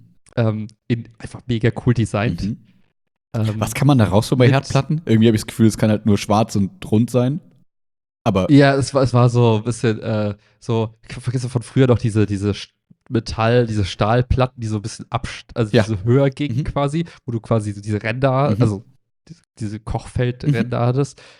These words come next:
Speaker 1: Also nicht mehr dieses flache
Speaker 2: Mhm.
Speaker 1: Glasplatte, sondern so Glasplatte mit so geilen U Is, also mit so geilen Bedienelementen, aber dann auch diese oldschool aussehenden, so auch ebenfalls Glasdinger,
Speaker 2: Mhm.
Speaker 1: induktionsmäßig.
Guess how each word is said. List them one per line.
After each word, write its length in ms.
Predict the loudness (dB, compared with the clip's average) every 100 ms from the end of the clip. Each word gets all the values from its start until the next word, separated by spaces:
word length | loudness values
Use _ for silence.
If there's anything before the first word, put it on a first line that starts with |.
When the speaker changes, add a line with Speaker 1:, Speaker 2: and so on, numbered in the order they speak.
| -10
Speaker 1:
Also 160 | -8 -4
nicht 160 | -2
mehr 100 | 0
dieses 380 | 0 -2 -8 -14 -20
flache 520 | -20 -2 0 0 0
Speaker 2:
Mhm. 80 | 0
Speaker 1:
Glasplatte, 460 | 2 0 0 -2 0
sondern 220 | 0 0
so 160 | -2 -4 -6 _ -8
Glasplatte 760 | -4 -4 -6 -4 -4 -2 -4 -4
mit 100 | -12
so 140 | -12 -8
geilen 380 | -4 -4 -4
U 80 | -8
Is, 540 | -8 -6 -2 -4 -4 -6
also 180 | -6 -6
mit 80 | -12
so 140 | -8
geilen 240 | -4 -4 -4
Bedienelementen, 880 | -10 -10 -14 -8 -6 -4 -4 -4 -6
aber 140 | -4
dann 120 | -2
auch 120 | -2 -4
diese 320 | -6 -2 -4 -6 _ _ _ _ _ _
oldschool 640 | -2 -2 -4 -12 -6 -4 -2
aussehenden, 880 | -2 -2 -4 -4 -4 -6 -6 -8 _ _ _
so 260 | -8 -8
auch 220 | -2 -2 0
ebenfalls 480 | 0 0 0 -6 -6
Glasdinger, 800 | -8 -2 -2 -2 -6 -6 -4 -6
Speaker 2:
Mhm. 60 |
Speaker 1:
induktionsmäßig. 1120 | -4 -4 -4 -6 -6 -6 -8 -4 -6 -4 -10